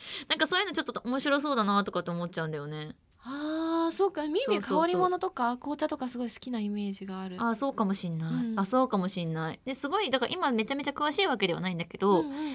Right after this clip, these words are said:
Speaker 1: あ、この紅茶のやつ好きだなとかはあるから、
Speaker 2: うん。
Speaker 1: なんかそういうの面白そうだなとかって思っちゃう。
Speaker 2: そういう好きなものから、
Speaker 1: そうそうそうそうそうそうそう。
Speaker 2: うん、極めていけたら最高だよね。
Speaker 1: そうそうそうそうそう。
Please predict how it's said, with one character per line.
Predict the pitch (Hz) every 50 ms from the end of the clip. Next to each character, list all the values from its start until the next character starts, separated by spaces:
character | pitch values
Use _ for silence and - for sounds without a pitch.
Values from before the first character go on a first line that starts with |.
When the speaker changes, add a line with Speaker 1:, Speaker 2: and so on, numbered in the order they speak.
| 254 254 -
Speaker 1:
あ、 | - 247 247
こ | - 247 247
の | 247 254
紅 | 254 - 247 233
茶 | - 175
の | 170 165 165 - - 165
や | 165 160
つ | 160 - - -
好 | -
き | - 180
だ | - 107 123
な | 143 139 147
と | 151 -
か | - 143 143
は | 143 147
あ | 151
る | -
か | - - - -
ら、 | 165 165 160 156
Speaker 2:
う |
ん。 | 151 - _ _ _ _ _ - - - - - - _ _ -
Speaker 1:
な | 220
ん | -
か | -
そ | 190 - 208
う |
い | 185
う |
の | 175
面 | 151 160
白 | 165 - - 156 151
そ | 156 - 139
う |
だ | 120 117
な | 139 196 262 311 339 359 370
と | -
か | 427 147
っ | 127
て | -
思 | 123 131
っ | 127 -
ち | - - -
ゃ | -
う。 | - _
Speaker 2:
そ | - -
う | 240
い | 233
う |
好 | -
き | - 311 302
な | 277 240
も | 233 247
の | 269 311
か | 302 - 311 294
ら、 | 311 330 349 349 330 294 254
Speaker 1:
そ | 262 240
う | 226
そ | 220 - 220
う | 208
そ | 202 - 208
う | 196 262
そ | 262 262 190
う | 233
そ | 226 226 185
う | 175 165
そ |
う |
そ | - - 240
う。 | 240
Speaker 2:
う |
ん、 | 233
極 | 226 220 233
め | 220 214
て |
い | 202 196
け | 214 208
た | - 208
ら | 202 202
最 | 196 - 202 208
高 | 196 - 240 233
だ | 240 247
よ | 220 196
ね。 | 190 190
Speaker 1:
そ | 190 196 208 196
う | 190
そ | 185 - 190 185
う | 180
そ | 180 - 180 175
う | 170
そ | 170 - 170 165 165
う |
そ | 160 - - 160
う。 | 160 175